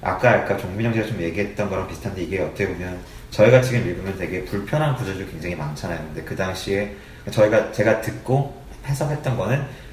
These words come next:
이스라엘 백성은 그 이방 족속, 그 이방 땅에서 어떤 구별되고 어떤 질서를 유지하기 위해서, 이게 지금 우리한테도 똑같이 적용되지 않을지 몰라도 그 당시에는 굉장히 의미가 있었던 율법들이 굉장히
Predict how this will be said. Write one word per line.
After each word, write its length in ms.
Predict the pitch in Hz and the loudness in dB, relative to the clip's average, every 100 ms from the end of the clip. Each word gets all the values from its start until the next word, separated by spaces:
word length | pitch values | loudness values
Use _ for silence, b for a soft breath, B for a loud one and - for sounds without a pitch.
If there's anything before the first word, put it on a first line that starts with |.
| B 104 | B -6
이스라엘 360 | 104 156 147 | 0 4 4
백성은 360 | 101 - 107 104 | 4 0 -2 -2
그 80 | 87 | -4
이방 500 | 90 113 110 107 - | 0 0 0 -4 -8
족속, 380 | - - - - - - - - - - | -10 -6 -6 -6 -12 -16 -18 -20 -16 -4
그 100 | 104 | -2
이방 320 | 95 117 113 | 2 2 4
땅에서 520 | 135 131 - 113 98 | 2 2 2 2 0
어떤 180 | - 92 | -2 -8
구별되고 760 | - - 120 123 107 - 85 - | -10 2 6 6 4 -2 -4 -6
어떤 160 | 92 - | -8 -8
질서를 500 | 87 - 120 110 80 | -8 -2 0 0 -2
유지하기 480 | - 95 92 85 | -4 -2 -2 -6
위해서, 400 | 76 - 127 139 B B B B | -8 -2 -2 -2 B B B B
이게 320 | 107 127 127 127 | 0 2 4 0
지금 400 | - 110 131 110 | 0 4 4 4
우리한테도 360 | 104 104 107 | 2 0 0
똑같이 360 | - - - - | -2 -2 -4 -2
적용되지 400 | 117 104 104 - | -2 -2 -4 -6
않을지 340 | 82 95 - | -4 -4 -6
몰라도 260 | 92 80 80 | -6 -6 -8
그 140 | - 113 | -8 -6
당시에는 520 | 80 90 - 107 104 | -6 -6 -4 -4 -4
굉장히 300 | 82 95 87 | -6 -6 -4
의미가 220 | 98 104 | -2 0
있었던 420 | 92 - - 87 76 | -2 -4 -6 -6 -8
율법들이 1160 | 76 - 123 - - - - 123 - - 107 | -2 0 0 -2 -12 -16 -12 -10 -10 -4 -4
굉장히 460 | 101 87 98 98 | -2 0 0 0